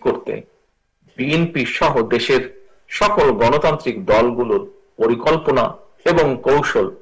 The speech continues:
অবলম্বন করেছিল দলগুলোতে। শহীদ মুক্তিযোদ্ধারা যেভাবে জনগণের হৃদয়ে স্মরণীয়, বরণীয় হয়ে রয়েছেন এবং থাকবেন, ঠিক একইভাবে দুহাজার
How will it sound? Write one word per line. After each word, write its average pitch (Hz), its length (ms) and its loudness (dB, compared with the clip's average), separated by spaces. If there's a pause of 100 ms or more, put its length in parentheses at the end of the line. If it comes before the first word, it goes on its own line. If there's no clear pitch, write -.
(220)
অবলম্বন 127 500 2 (100)
করেছিল 90 300 -6 (140)
দলগুলোতে। - 580 -10 (1080)
শহীদ 131 320 0 (520)
মুক্তিযোদ্ধারা 123 840 -2 (500)
যেভাবে 113 340 2 (100)
জনগণের 101 500 2 (100)
হৃদয়ে 113 420 2 (840)
স্মরণীয়, 135 580 2 (460)
বরণীয় 127 500 2
হয়ে 104 180 2 (100)
রয়েছেন 135 380 0 (100)
এবং 92 120 -6 (140)
থাকবেন, 92 400 -2 (800)
ঠিক 117 140 -12 (320)
একইভাবে 113 540 0 (1120)
দুহাজার 113 360 2